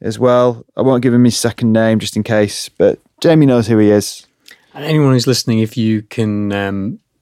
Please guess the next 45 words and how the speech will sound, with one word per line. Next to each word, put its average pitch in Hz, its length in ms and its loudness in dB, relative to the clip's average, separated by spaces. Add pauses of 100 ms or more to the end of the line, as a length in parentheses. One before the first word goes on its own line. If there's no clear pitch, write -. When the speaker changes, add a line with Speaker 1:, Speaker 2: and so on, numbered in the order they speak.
(120)
Speaker 2:
subscribe - 500 -2
to 107 100 -10
the 101 60 -8
podcast, 104 600 -4
rate 110 180 -2
the 117 80 -8
podcast, 104 600 -4
and 104 460 -6
do 113 160 0
a 104 80 2
review 107 280 2
of 98 40 -4
the 98 80 -10
podcast, 90 460 -8
it 101 60 -6
really, 101 300 -2
really 98 280 -2
does 92 260 -4
help 92 280 -6
us. - 260 -8 (640)
Um, 90 580 -6 (280)
you, 135 240 -8
you 127 180 -10
know, 95 140 -4 (140)
it, 135 400 -14
we 131 140 -4
have 117 180 -2
to 110 120 -2
try 107 260 -2
to 98 320 -2 (560)
get 123 100 0
out 110 180 -2
as 110 80 -2
many 107 200 2
people 110 280 -6
as 90 120 -4
we 101 100 -4
can, 98 380 -4 (460)
and 98 400 -2 (380)
the 190 140 -2
only 107 160 2
way 98 160 0
to - 100 -10
do 101 200 -2
that 92 300 -4